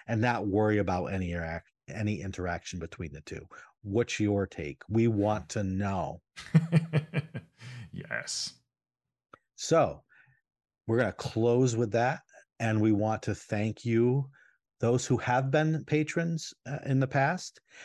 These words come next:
Speaker 1: And we want to thank those who will become new patrons. So thank you. You can become a patron of the show by going to Patreon dot com slash mastering D N D.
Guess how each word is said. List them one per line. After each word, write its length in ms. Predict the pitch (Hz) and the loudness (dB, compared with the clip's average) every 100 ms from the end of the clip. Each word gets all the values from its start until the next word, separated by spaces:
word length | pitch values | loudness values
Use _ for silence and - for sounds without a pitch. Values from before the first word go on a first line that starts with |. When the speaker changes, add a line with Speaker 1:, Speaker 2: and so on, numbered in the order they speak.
| - | -16
Speaker 1:
And 100 | 104 | -4
we 80 | 107 | 0
want 280 | 107 117 117 | 2 0 -2
to 80 | 113 | -4
thank 380 | - 120 113 - | -2 -2 -2 0
those 360 | 110 110 110 | 0 2 -2
who 220 | - 127 | 0 2
will 60 | 113 | 2
become 560 | 104 107 - 143 139 131 | 0 -4 -2 0 4 4
new 140 | 214 | 2
patrons. 800 | - 131 104 - 76 65 - - _ - - 131 _ | 2 0 0 -4 -8 -10 -14 -14 _ -20 -14 -14 _
So 180 | - 113 | -8 -6
thank 440 | 101 - 139 147 113 | -2 0 2 2 0
you. 280 | 92 87 - _ | 0 -2 -8 _
You 200 | 113 117 | 0 2
can 180 | 143 175 | 4 4
become 320 | 165 156 156 | 4 4 2
a 80 | 143 | 2
patron 400 | 131 131 131 123 | 2 -2 0 0
of 160 | 123 117 | 0 0
the 80 | 120 | -2
show 460 | - 101 95 110 - - _ | 0 0 0 -4 -10 -20 _
by 140 | 110 107 | -2 0
going 280 | 110 107 101 | 2 0 0
to 120 | - | -6
Patreon 800 | - 127 143 - 160 147 143 131 | -4 -2 -2 0 2 2 2 2
dot 280 | 117 101 | 0 0
com 460 | - 113 104 92 95 _ _ _ | -4 -2 -2 -2 -6 _ _ _
slash 720 | - - 107 104 104 - - _ _ | -14 -2 0 2 -2 -6 -10 _ _
mastering 840 | 104 107 117 - 135 127 127 127 120 _ - | -4 -2 -2 -2 0 2 0 0 -4 _ -4
D 300 | 110 123 - | 0 0 0
N 460 | 117 107 113 110 98 - | -2 0 0 -2 -4 -8
D. 420 | 92 92 76 87 | -4 -4 -4 -8